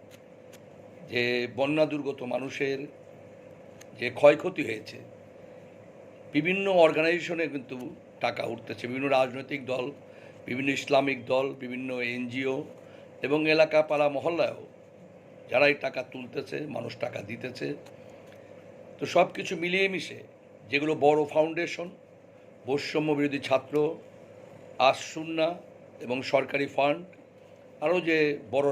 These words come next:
রাজনৈতিক দল যারা আছে, আমি দেখলাম বিএনপির ফান্ডে আজকে দশ কোটি টাকার নগদ আড়াই তিন কোটি টাকা এবং মালটাল উঠেছে।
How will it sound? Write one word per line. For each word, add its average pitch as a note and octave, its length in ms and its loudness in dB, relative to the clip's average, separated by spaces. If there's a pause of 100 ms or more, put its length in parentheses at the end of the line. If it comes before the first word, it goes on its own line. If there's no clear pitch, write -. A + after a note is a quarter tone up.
রাজনৈতিক C3 440 0 (100)
দল B2 120 2 (100)
যারা A#2+ 200 2
আছে, A#2 160 -6 (680)
আমি B2 100 2 (180)
দেখলাম B2 340 2
বিএনপির B2 460 -2
ফান্ডে B2 340 0
আজকে A#2+ 240 -8
দশ A#2+ 180 0
কোটি B2 220 -8
টাকার A#2 220 -6 (1040)
নগদ B2+ 280 2 (100)
আড়াই C3+ 240 0
তিন C#3 200 -6
কোটি C3+ 200 -10
টাকা B2+ 200 -4 (240)
এবং A2+ 120 -8 (120)
মালটাল A#2+ 440 0
উঠেছে। A#2+ 320 -6